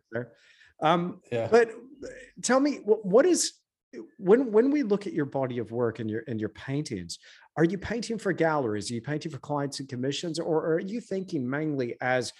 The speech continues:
Speaker 1: "No, I am paint coach, and I, this painting is specifically to teach somebody this"?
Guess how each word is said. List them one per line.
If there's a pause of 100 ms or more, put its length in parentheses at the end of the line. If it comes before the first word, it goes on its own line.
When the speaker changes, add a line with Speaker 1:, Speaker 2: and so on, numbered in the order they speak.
(280)
Speaker 1:
"No,
I
am
paint
coach, (100)
and
I,
this
painting
is
specifically
to
teach
somebody (160)
this"?